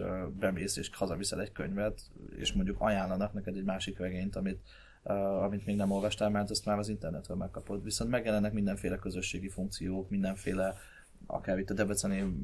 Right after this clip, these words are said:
könyvtárban tanítanak tabletet kezelni nagymamákat. Tehát megjelenik egy csomó olyan dolog, ami korábban nem volt.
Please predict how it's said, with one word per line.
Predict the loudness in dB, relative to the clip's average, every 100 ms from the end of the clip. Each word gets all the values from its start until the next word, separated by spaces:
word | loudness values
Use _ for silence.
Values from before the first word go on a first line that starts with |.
| -4 -2
könyvtárban | -2 2 2 2 2
tanítanak | 0 -2 -2 -2
tabletet | 2 2 2 -2 -2
kezelni | 0 2 2
nagymamákat. | 2 4 6 6 4 2 -2 -10 -20 -10
Tehát | 2
megjelenik | 2 4 2 2
egy | 0
csomó | 2 4
olyan | 6 6 6
dolog, | 8 6 6 -2 -14 -2
ami | 0
korábban | 4 6 6 6 6
nem | 6
volt. | 6 6 4